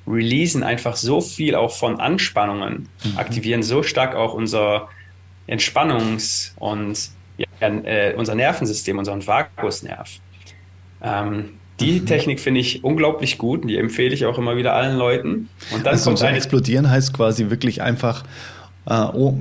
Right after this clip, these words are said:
Speaker 2: rauszupressen oder wirklich einfach loszulassen und dann, äh, in dem ganz natürlichen Zustand einfach die Luft ausströmen zu lassen, sozusagen.
Speaker 1: Genau.
Speaker 2: Aha.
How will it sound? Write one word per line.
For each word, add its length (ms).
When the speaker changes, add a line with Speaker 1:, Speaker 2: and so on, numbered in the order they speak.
Speaker 2:
rauszupressen 960
oder 220
wirklich 260
einfach 200
loszulassen 840
und 160
dann, 240
äh, 300
in 160
dem 160
ganz 260
natürlichen 600
Zustand 520
einfach 220
die 80
Luft 320
ausströmen 540
zu 120
lassen, 320
sozusagen. 600
Speaker 1:
Genau. 460
Speaker 2:
Aha. 300